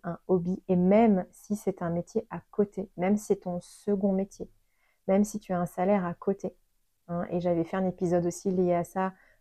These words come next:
euh, qui était à la base par rapport à l'argent, c'est l'épisode vingt-sept. Bon, on parlait tarification par rapport à la rentrée, mais mon point était aussi de dire que, eh bien, tu dois revêtir désormais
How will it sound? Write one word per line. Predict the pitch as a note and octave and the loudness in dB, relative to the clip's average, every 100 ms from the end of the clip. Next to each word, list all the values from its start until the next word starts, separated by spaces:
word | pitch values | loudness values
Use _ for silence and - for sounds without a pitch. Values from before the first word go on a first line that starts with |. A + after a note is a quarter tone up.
| - | -8
euh, | E3 D#3+ - | -6 -6 -6
qui | F3 | -8
était | E3+ F3 E3+ - _ _ - | -2 0 0 -4 _ _ -6
à | F3 | -2
la | E3+ | 2
base | F#3 F#3+ F#3+ E3+ - - | 4 4 2 0 -8 -12
par | E3+ | -8
rapport | E3 G3 F3+ | -4 0 0
à | E3 | 0
l'argent, | D#3+ F3 G3+ A3+ | -2 0 2 2
c'est | A3 | 2
l'épisode | D#3 - E3+ D#3+ | -4 -2 -2 0
vingt-sept. | E3+ F3 - G#3 E3+ E3+ _ _ _ _ _ - | -2 -2 0 -2 -2 -16 _ _ _ _ _ -4
Bon, | F3+ | -4
on | E3+ | 0
parlait | F3 F3 | 0 0
tarification | F3+ F3+ F3+ F3+ F3+ G#3 | 0 -2 -2 -2 0 0
par | G3 D#3+ | -2 -2
rapport | E3+ G3 | -2 0
à | F#3+ | 0
la | E3+ | 0
rentrée, | E3+ F3 - F#3+ G#3 _ _ _ _ F#3+ | -2 -6 -2 -2 -4 _ _ _ _ 2
mais | G3 G#3 - - | 6 6 4 0
mon | F#3+ F3+ | -2 0
point | - G#3+ | 0 2
était | G3+ F#3+ | 2 2
aussi | F#3 F#3 | 0 2
de | F3+ | 2
dire | E3+ G3 G3+ - | 2 2 0 -2
que, | F#3 F#3 - _ _ | -2 -2 -6 _ _
eh | E3+ | -6
bien, | E3+ F#3 G#3 G#3+ | 0 2 2 -2
tu | - G3+ G3 | -4 -2 0
dois | F3 G3+ A3+ | 2 2 4
revêtir | G#3 F3 F3 - F#3 F3 | 2 0 -2 -2 -2 -2
désormais | D#3+ E3 E3+ E3 E3 E3 | -2 -4 -2 -2 -4 -6